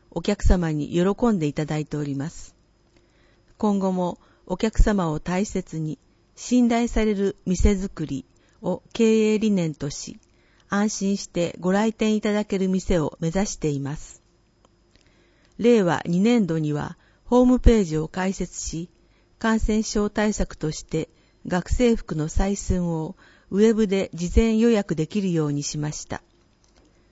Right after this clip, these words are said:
代表者、島野美恵子。住所、寒川町岡田、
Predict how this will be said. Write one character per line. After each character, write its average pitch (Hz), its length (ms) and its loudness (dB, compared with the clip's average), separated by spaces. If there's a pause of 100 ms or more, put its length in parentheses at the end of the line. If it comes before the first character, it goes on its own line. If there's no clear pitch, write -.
(220)
代 226 340 -2
表 214 160 0
者、 - 300 -10 (340)
島 226 380 -2
野 156 260 -6 (160)
美 208 160 0
恵 180 120 0
子。 - 300 -14 (920)
住 214 260 0
所、 - 300 -8 (360)
寒 220 320 2
川 233 280 -2
町 - 440 -8
岡 175 300 -6
田、 160 160 -8